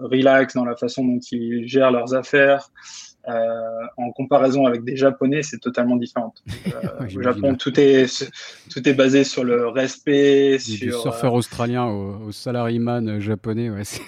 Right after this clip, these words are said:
Speaker 2: c'est un peu les opposés, je pense qu'on peut pas faire pire, ouais.
Speaker 1: Ouais, voilà, là, je t'ai pris, euh, je t'ai pris, euh, je t'ai pris les opposés, mais, euh,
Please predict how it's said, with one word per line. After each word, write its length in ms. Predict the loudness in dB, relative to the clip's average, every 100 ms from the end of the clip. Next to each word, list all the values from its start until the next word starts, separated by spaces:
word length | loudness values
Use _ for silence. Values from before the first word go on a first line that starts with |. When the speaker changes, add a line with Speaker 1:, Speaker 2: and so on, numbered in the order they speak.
| -14
Speaker 2:
c'est 160 | -8
un 60 | -2
peu 140 | 2
les 180 | 4 4
opposés, 360 | 2 4 2 2
je 80 |
pense 160 | -2 -4
qu'on 100 | -4
peut 80 | -4
pas 120 | -6
faire 180 | -8 -10
pire, 280 | -14 -16 -14
ouais. 300 | -14 -12 -2
Speaker 1:
Ouais, 160 | 4 4
voilà, 300 | 6 6 4
là, 160 | 0 -2
je 80 |
t'ai 100 | -2
pris, 260 | -4 2 2
euh, 160 | 2 0
je 80 |
t'ai 120 | -4 -6
pris, 280 | -4 -2
euh, 220 | 0 0 -4 -10 -16 -20
je 100 | -14
t'ai 120 | -10
pris 200 | -10 -8
les 180 | -6 -4
opposés, 580 | -4 -4 -4 -2 -2 -4
mais, 280 | -6 -2 2
euh, 380 | 2 2 2 2